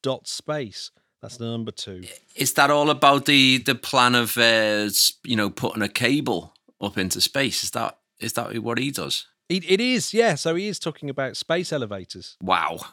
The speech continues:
Speaker 2: Ah, that is amazing stuff.
Speaker 1: Yeah, he, he, he puts forward a case for it, and I, I kind, I kind of enjoy the case. But, uh, we'll talk about that after, after the interview plays, which is obviously later in the show, old bean.
Speaker 2: Oh, I'm so excited to be here, though.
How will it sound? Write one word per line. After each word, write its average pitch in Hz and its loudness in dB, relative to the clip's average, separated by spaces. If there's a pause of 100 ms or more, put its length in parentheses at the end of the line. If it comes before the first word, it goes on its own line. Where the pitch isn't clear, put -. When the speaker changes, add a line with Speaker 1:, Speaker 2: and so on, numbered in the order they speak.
(180)
Speaker 2:
Ah, 98 6
that 98 2
is 87 0
amazing 85 -4
stuff. - -8
Speaker 1:
Yeah, 175 0
he, 175 -6
he, 170 -6
he 160 -8
puts - -8
forward 120 -6
a 120 -6
case 127 -6
for 139 -6
it, 190 -6
and 143 -8
I, 139 -4
I 160 -6
kind, 127 -8
I 127 -10
kind 131 -10
of 113 -10
enjoy 117 -8
the 110 -10
case. 131 -10 (100)
But, - -8
uh, 139 -4
we'll 175 -6
talk 202 0
about 196 -2
that 151 -2
after, 151 -2
after 160 -2
the 147 -6
interview 135 -8
plays, 123 -4
which 107 -10
is 113 -10 (240)
obviously 113 -2
later 117 -2
in 101 -10
the 101 -12
show, 117 -6
old 110 -16
bean. - -16
Speaker 2:
Oh, 127 0
I'm 110 0
so 127 4
excited 104 2
to - -2
be 87 2
here, 82 2
though. 55 -10